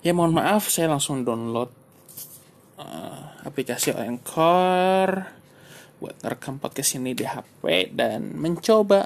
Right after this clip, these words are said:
ngomongin sesuatu yang sudah ada di pikiran saya sejak lama. Dan mohon maaf, nggak, gue yakin sebenarnya yang dengerin juga nggak banyak, cuman ya, mohon maaf juga karena, eh,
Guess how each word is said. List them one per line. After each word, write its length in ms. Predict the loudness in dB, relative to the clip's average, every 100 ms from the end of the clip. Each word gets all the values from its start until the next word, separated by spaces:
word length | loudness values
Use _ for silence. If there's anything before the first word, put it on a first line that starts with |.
| -2
ngomongin 320 | -6 -6 -4
sesuatu 480 | -4 -4 -8 -6 -6
yang 240 | -6 -8 -14
sudah 300 | -8 -6 -4
ada 160 | -4 -4
di 80 | -4
pikiran 240 | -6 -6
saya 160 | -4 -6
sejak 260 | -8 -8
lama. 300 | -8 -6 -10 -14 -20 -20 2
Dan 160 | 2 4
mohon 160 | 2
maaf, 320 | 2 -2 -4 -14
nggak, 580 | -12 -12 -16 -18 -16 -14
gue 160 | -12 -14
yakin 400 | -12 -4 -2 -2
sebenarnya 240 | -2 -2
yang 100 | -2 -2
dengerin 180 | -4
juga 140 | -4 -6 -6
nggak 100 | -2
banyak, 300 | 2 2 -2 -6
cuman 220 | -6 -4 -4
ya, 140 | -8 -12 -12 -12
mohon 120 | -6
maaf 160 | -6 -4
juga 420 | -4 0 -2 -2 -6
karena, 560 | -8 -6 -6 -6 -10 -18 -20 -20 _ -20 -20 -20 -20 -20 _ _ _ _ _ -16 -16 -20 -20 -16 0
eh, 640 | 2 4 4 2 2 -2